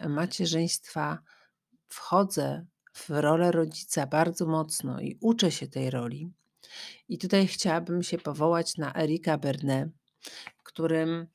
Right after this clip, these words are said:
stworzył koncepcję ego, trzech stanów, e, ego, które tłumaczą nam relacje międzyludzkie.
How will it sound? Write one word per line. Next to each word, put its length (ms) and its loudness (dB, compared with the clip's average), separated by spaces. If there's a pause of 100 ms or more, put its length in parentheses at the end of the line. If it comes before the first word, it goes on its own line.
(340)
stworzył 540 0
koncepcję 920 -2 (840)
ego, 520 0
trzech 500 2
stanów, 640 -4
e, 460 0
ego, 480 2 (880)
które 320 6
tłumaczą 760 4
nam 500 0 (380)
relacje 760 4
międzyludzkie. 880 0